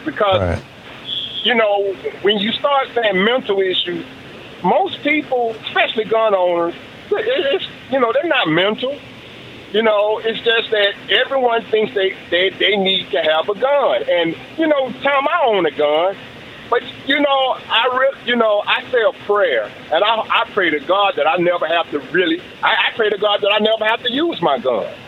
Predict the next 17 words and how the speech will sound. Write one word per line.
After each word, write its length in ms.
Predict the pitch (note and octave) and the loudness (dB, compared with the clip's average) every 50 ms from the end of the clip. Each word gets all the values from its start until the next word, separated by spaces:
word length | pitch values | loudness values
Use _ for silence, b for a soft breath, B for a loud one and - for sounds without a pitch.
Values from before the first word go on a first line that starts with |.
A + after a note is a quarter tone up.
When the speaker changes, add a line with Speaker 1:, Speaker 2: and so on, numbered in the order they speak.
| - - | -4 -2
Speaker 2:
Right. 160 | E2+ D#2+ D#2+ | 0 2 2
Speaker 1:
I 180 | - G#3 B3+ - - | 2 0 0 0 0
pray 160 | C#4 B3+ A3 | 0 2 2
to 100 | F#3+ F#3 | 2 0
God 360 | E3 A3 C4+ D4 D4 B3+ G#3 | 0 2 2 2 2 2 2
I 80 | G3 G3 | 0 2
never 320 | F#3 F#3 F#3 F#3+ - F3+ - G3 | 2 2 2 2 0 -2 -4 -2
even 260 | G#3 A3 G#3+ G3+ F#3 | -4 -2 -2 -2 -2
have 260 | E3 G#3 G#3 G3 - | 0 0 -2 -2 -2
to 60 | - D#3 | -4 -4
use 480 | D#3+ E3+ G#3 B3 C#4 C4+ A#3 E3+ B2+ | -2 0 0 2 2 0 0 -2 -4
it. 100 | - - - - - - - | -6 -10 -10 -12 -18 -10 -4
The 120 | - E3 E3 - - - | -2 -2 -2 -2 -2 -2
sight 300 | - B3+ C4 C4+ C#4+ C4 | 0 2 2 2 2 2
of 120 | A3 F3 F3 | 0 -2 -2
a 100 | E3 - | -2 0
gun 300 | E3 E3+ D#3+ D3+ C#3 | 2 2 2 2 2